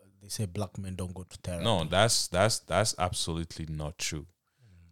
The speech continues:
Speaker 2: There are some, some psychological trauma that you do need help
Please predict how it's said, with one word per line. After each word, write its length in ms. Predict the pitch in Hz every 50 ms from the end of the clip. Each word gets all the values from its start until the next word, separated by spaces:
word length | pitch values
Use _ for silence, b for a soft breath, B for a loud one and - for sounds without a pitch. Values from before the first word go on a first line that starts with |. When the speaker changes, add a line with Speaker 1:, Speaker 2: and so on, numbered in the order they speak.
| _ _ _
Speaker 2:
There 120 | 87 87
are 40 | 90
some, 440 | - - - 101 101 104 104 - - -
some 400 | - - - 101 98 101 101 98
psychological 1000 | - - - - 87 85 - - - 85 82 80 87 87 - - 87 85 78 - -
trauma 500 | - - 80 80 82 87 92 110 127 127 - _ _ _ _ _ _ _ _ _ _ _ _ _ _ _ _ _ _ _
that 120 | 85 85 85
you 80 | 82
do 260 | 80 80 95 92 90
need 200 | 87 85 82 80
help 280 | - - 76 - -